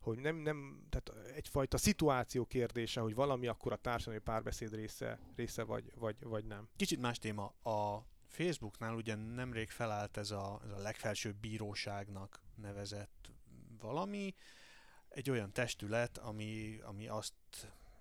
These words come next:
Speaker 2: hivatott, ö, hát biztosítani, hogy, hogy a Facebooknál szólásszabadság és mindenféle, e-, egyéb téren minden rendben menjen, és ez a testület, ez teljesen független, és akár még a,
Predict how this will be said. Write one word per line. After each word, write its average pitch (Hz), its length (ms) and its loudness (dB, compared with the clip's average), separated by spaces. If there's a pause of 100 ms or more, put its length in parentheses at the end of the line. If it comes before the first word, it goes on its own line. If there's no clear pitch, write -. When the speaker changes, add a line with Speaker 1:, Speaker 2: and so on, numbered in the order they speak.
(140)
Speaker 2:
hivatott, 104 800 -4
ö, 101 340 -2
hát 98 160 -6 (100)
biztosítani, 117 1040 -4
hogy, 107 460 -4
hogy 107 140 -8
a 101 60 -6
Facebooknál 101 800 -4 (300)
szólásszabadság 110 800 2
és 143 200 4
mindenféle, 101 760 -4
e-, 113 240 -4
egyéb 107 300 -6
téren 107 340 -2
minden 107 420 -4
rendben 101 420 -8
menjen, 175 440 -2
és 208 420 0 (500)
ez 107 200 -4
a 101 60 -4
testület, 107 580 -2
ez - 140 -6
teljesen 107 440 2
független, 113 800 -2
és - 260 -10
akár 113 420 0
még 98 460 -8
a, - 80 -10